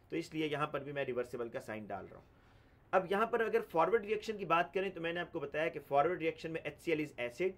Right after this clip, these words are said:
क्योंकि ये proton donate कर रहा है, देखें एच सी एल क्लोराइड आयन में चला गया है, it means उसने एच प्लस donate किया है,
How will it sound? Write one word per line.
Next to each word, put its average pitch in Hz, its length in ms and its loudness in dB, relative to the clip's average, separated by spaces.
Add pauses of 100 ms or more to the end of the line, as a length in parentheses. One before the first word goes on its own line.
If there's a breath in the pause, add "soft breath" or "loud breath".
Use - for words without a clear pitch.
(120)
क्योंकि 131 220 -8
ये 135 140 0 (220)
proton 123 380 -2
donate 117 320 -6
कर 143 120 -2
रहा 147 80 -4
है, 143 80 -4
देखें 147 220 -10 (140)
एच 131 120 -6
सी - 160 -6
एल 139 80 0
क्लोराइड 135 400 -2
आयन 131 180 -4
में 131 100 -6
चला 127 220 -4
गया 135 140 -10
है, 180 80 -14 (380 soft breath)
it 139 220 -4
means 147 340 -6
उसने 127 220 -10
एच 131 100 -10
प्लस 135 280 -8
donate 180 280 -4
किया 98 240 -14
है, - 80 -20